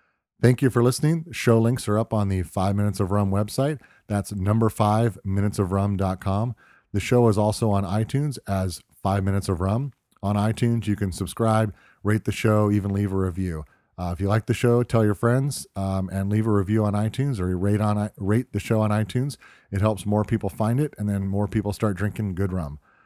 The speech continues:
Uh, the show is also on Twitter as at five minutes of rum. So that's the at symbol, number five minutes of rum. Uh, please send in your comments, your corrections, your feedback, and even your requests via the Five Minutes of Rum website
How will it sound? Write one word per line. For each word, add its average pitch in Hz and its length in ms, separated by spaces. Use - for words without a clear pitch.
Uh, 95 160
the 98 80
show 123 240
is 107 100
also 117 360
on 110 180
Twitter 123 400
as 101 260
at 110 280
five 107 320
minutes 104 240
of 95 140
rum. 110 240
So 110 120
that's 92 160
the 98 140
at - 200
symbol, 117 420
number 101 380
five 110 500
minutes 101 380
of 90 100
rum. 104 320
Uh, 92 120
please 120 260
send 113 240
in 110 160
your 98 100
comments, 113 580
your 101 160
corrections, 110 680
your 92 260
feedback, 110 640
and 101 120
even 101 180
your 95 120
requests 107 460
via 95 220
the 92 100
Five 98 240
Minutes 98 240
of 90 80
Rum 95 180
website 113 420